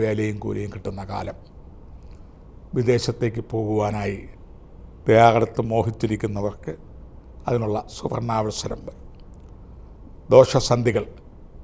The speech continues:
ശമനം വരുന്നതിനു വേണ്ടി അനിഴം നക്ഷത്രങ്ങൾ വരുന്ന ദിവസങ്ങൾ, അനിഴം തൃക്കേട്ട നക്ഷത്രങ്ങൾ വരുന്ന ദിവസങ്ങൾ,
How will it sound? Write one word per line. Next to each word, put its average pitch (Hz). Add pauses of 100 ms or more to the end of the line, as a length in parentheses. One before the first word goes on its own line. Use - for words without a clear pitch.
(220)
ശമനം 123
വരുന്നതിനു 110
വേണ്ടി 98 (1600)
അനിഴം 123
നക്ഷത്രങ്ങൾ 113 (160)
വരുന്ന 110 (180)
ദിവസങ്ങൾ, 113 (180)
അനിഴം 117
തൃക്കേട്ട 107 (120)
നക്ഷത്രങ്ങൾ 110
വരുന്ന 104
ദിവസങ്ങൾ, 104